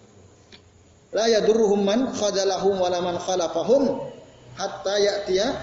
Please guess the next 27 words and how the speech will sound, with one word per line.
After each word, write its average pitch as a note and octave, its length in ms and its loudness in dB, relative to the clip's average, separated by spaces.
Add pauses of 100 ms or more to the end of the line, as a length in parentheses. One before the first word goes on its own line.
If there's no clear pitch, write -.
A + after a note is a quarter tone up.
(320)
yaumul F#3 320 2
qiyamah." B2 480 -2 (480)
Kata C#3+ 200 -6
Nabi G#3 280 -2
begitu. A#3+ 400 -4 (640)
"Akan A3 320 -2
senantiasa G#3+ 880 -2
ada C#3+ 480 -4 (480)
segolongan F#3+ 640 0
kecil G3+ 320 0
dari E3 160 2
umatku," D3+ 880 -2
kecil, B2+ 400 -4
sedikit G#3+ 400 -4
artinya, C#3 720 -2 (640)
yang A#3+ 800 -2
senantiasa G#3+ 560 -2
berada G3+ 320 -2
di F#3 80 -2
atas F3 400 -6
yang D3 160 -6
hak A3 400 -8 (300)
Quran F#3 240 -2
Sunnah E3 400 -6
maksudnya D#3 640 -6 (400)
tidak B3 240 0
membahayakan F#3+ 500 0